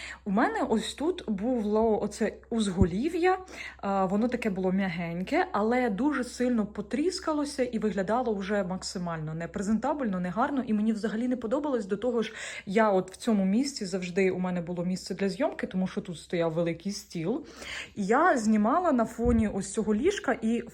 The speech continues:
видно було, що ото воно поцарапане. Я почала його здирати. Я його здерла, мені Міша, син, допомагав, і ми з ним, <laughs> ну, практично повністю все здерли. Там, де воно менше облазило, було достатньо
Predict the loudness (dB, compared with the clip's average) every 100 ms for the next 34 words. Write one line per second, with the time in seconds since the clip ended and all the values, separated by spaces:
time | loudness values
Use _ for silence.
0 | -6 -2 2 2 2 -4 -4 -4 -4 -6
1 | -8 -8 -6 -6 -6 -10 -12 -8 -4 -4
2 | -4 -6 -6 -10 -10 0 4 4 4 -2
3 | 0 2 2 2 2 2 2 0 2 4
4 | 2 0 -8 -10 -14 -14 -8 2 4 4
5 | 2 0 -2 2 2 2 2 0 0 0
6 | 2 0 0 0 0 0 -6 0 2 2
7 | 2 -2 -4 -4 0 0 0 -2 -4 -2
8 | -2 -2 2 4 4 2 -4 -6 -6 -6
9 | -4 2 4 8 8 6 -4 -2 -4 -2
10 | -2 -2 -6 -10 -6 -6 -2 -4 -2 -2
11 | -4 -4 -4 -4 -4 -4 -4 -6 -8 -6
12 | -4 -4 -6 -6 -6 -6 -6 -8 -8 -8
13 | -10